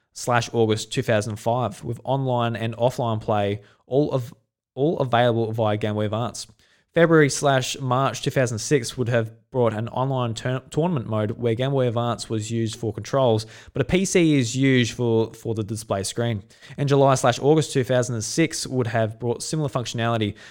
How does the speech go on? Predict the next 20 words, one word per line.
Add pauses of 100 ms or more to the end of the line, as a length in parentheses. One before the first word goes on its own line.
(140)
but
for
capturing
Pokemon
in
a
new
map. (480)
The
game
would
have
been
playable
offline
with
a
maximum (200)
of
only